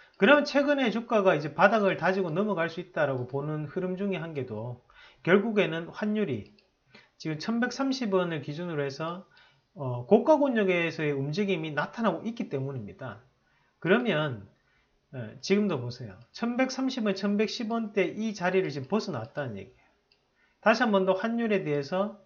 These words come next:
어, 다시 고가 권역에 그 원화 약세 기조에 대한 부분이 형성될 확률이 높기 때문에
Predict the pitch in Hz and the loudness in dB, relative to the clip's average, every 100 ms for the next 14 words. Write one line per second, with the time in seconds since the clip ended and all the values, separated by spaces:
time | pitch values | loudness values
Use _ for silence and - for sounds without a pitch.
0 | _ _ _ _ _ - 120 98 _ _ | _ _ _ _ _ -16 -16 -16 _ _
1 | _ _ _ _ - 156 190 170 - 196 | _ _ _ _ -4 0 2 2 2 4
2 | 226 233 214 175 143 123 104 104 165 151 | 4 2 0 0 0 -2 -2 -6 -6 -2
3 | 143 202 196 143 - - 254 220 190 175 | 0 2 4 2 -2 -2 -2 0 -2 0
4 | 160 139 139 143 143 135 135 151 147 262 | -2 0 -2 -2 -6 -8 -6 -6 -4 -4
5 | 233 196 165 147 160 147 180 214 190 131 | -4 -4 -6 -8 -8 -2 0 0 -4 -6
6 | 117 131 156 107 | -6 -6 -6 -6